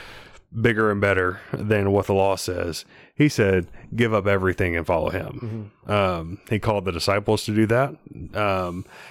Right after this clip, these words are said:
Speaker 1: you can, if you've, uh, seen The Chosen, you've seen that several times, uh, with, um, Simon Peter.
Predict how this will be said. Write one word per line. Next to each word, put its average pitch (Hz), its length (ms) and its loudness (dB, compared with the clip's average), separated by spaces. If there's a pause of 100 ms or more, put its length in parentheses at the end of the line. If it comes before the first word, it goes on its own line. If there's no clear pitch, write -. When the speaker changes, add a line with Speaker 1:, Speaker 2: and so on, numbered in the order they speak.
(100)
Speaker 1:
you 101 120 0
can, 95 400 0
if - 180 -2
you've, 101 480 0
uh, 98 240 2
seen 117 260 2
The 104 80 2
Chosen, 113 580 2 (280)
you've 107 180 4
seen 110 180 2
that 101 160 2
several 101 320 2
times, 127 480 0
uh, 95 480 2
with, 92 720 -2 (100)
um, 69 440 -12 (340)
Simon 101 340 0
Peter. 110 460 0